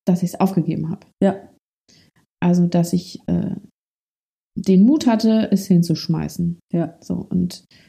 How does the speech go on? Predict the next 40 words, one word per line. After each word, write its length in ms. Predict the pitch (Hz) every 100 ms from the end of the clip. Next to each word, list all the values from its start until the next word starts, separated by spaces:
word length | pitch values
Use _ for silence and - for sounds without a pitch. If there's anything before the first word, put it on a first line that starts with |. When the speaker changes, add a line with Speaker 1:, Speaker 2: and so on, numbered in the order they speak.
| _ _
Speaker 1:
da 120 | 208
bin 120 | 202 185
ich 140 | 185
auch 100 | 175
stolz 240 | - 175
drauf. 240 | - 170 175
Und 160 | -
ich 140 | 240 -
bin 120 | 202
stolz 260 | 196 196 196
auf 80 | 180
diesen 220 | 175 175
Podcast. 500 | 175 160 165 - _ _ -
Speaker 2:
Ja. 120 | 180 - - -
Speaker 1:
Dass 200 | 190 190
ich 300 | 196 - - _ _ _ _ _ _ _ -
dass 180 | - 220
ich 100 | 214
es 140 | 190 -
bis 140 | 156
jetzt, 340 | 175 240 262 -
aber 220 | 165 165
ich 100 | 165
glaube, 280 | 170 165 160
das, 300 | 165 - -
das 300 | 170 170 196
wird 240 | 175 180
auch 120 | 170
so 160 | 170 170
weitergehen, 500 | 180 208 214 226 226 - - - _ _ -
es 100 | 180
schaffe, 300 | 208 240 247
alle 220 | - 220
zwei 240 | 214 190 185
Wochen 200 | 196 202
eine 220 | 170 175
Folge 240 | 170 156
online 280 | 143 160 160
zu 120 | 175
stellen. 360 | 170 - 170